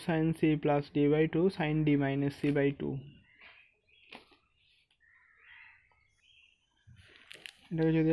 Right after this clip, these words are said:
আমরা C ধরি, এটাকে যদি আমরা D ধরি, তাহলে হচ্ছে cos C minus cos D এর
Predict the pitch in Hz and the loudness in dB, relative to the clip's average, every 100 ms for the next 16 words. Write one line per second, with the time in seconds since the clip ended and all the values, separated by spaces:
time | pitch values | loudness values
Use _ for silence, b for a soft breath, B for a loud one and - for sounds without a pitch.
0 | 160 156 156 - - - 156 143 151 156 | 2 0 -2 -6 -18 -2 2 4 4 4
1 | 160 175 160 151 151 151 151 151 151 151 | 4 2 2 0 0 0 0 0 0 0
2 | 151 147 139 139 147 147 156 170 143 147 | -2 0 2 4 4 2 0 -2 -2 -2
3 | 147 151 151 - 160 - 143 - - 151 | -2 0 -2 -4 -4 0 -2 -2 -4 -2
4 | 151 151 156 - - 143 143 151 139 | 0 0 -2 -4 0 0 2 4 4